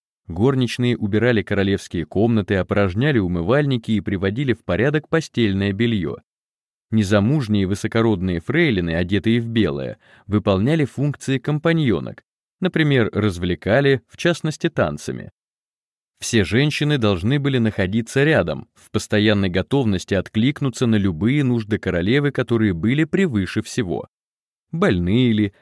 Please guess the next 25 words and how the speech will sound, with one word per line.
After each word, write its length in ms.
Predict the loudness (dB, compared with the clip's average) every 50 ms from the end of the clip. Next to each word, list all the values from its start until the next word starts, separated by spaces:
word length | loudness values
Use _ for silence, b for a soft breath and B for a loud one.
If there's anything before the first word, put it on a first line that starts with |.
| b b
беременные, 800 | 0 0 2 2 2 2 2 4 4 2 2 2 2 2 0 -2 b b b b
фрейлины 600 | b -2 0 2 4 4 4 2 2 0 0 0
оставались 800 | -2 -2 -4 -6 -6 -2 -2 -2 0 2 2 2 2 0 -2 -4
в 60 | -4
ее 200 | -4 -2 -2 -2
услужении 680 | -2 -4 -6 -6 -6 -6 -4 -2 0 0 0 0 0 -2
вплоть 400 | -2 -4 _ -2 0 0 0 0
до 120 | -2 -2 -2
последних 680 | 0 -2 -2 -2 -2 0 0 0 0 -2 -4 -4 -4
недель 380 | -4 -4 -2 0 2 2 2 2
перед 300 | 2 0 2 2 2 2
родами. 500 | 2 2 2 0 0 -4 -8 -8 -12 -14 _ _ _ _ _ _ _ _ _ _ _ _ -2
Новорожденных 760 | 0 2 2 4 4 2 2 0 2 2 2 2 0 -4 -4
младенцев 600 | -2 -2 -2 -2 0 -2 -2 -2 -2 -4 -4 -2
эти 140 | -2 -2 -2
девушки 420 | -2 -2 -2 -2 -2 -4 -4 -2
отдавали 480 | -2 -2 0 0 0 0 2 2 2 0
кормилицам 720 | 0 -2 -2 0 0 0 -2 -2 -4 -4 -4 -2 -2 -2
и 160 | -2 -2 -2
почти 380 | -2 -2 -2 -2 -4 -4 -6 -6
сразу 500 | -4 -2 0 2 2 2 2 0 -2 -2
возвращались 640 | -4 -4 -4 -4 -4 -4 -4 -2 -2 -2 -2 -2 -4
к 60 | -8
своим 420 | -10 -6 -2 0 0 2 2 2 0
обязанностям. 920 | 0 0 2 0 0 0 -2 -6 -6 -6 -8 -10 -10 -10 -12 -12 -12 -16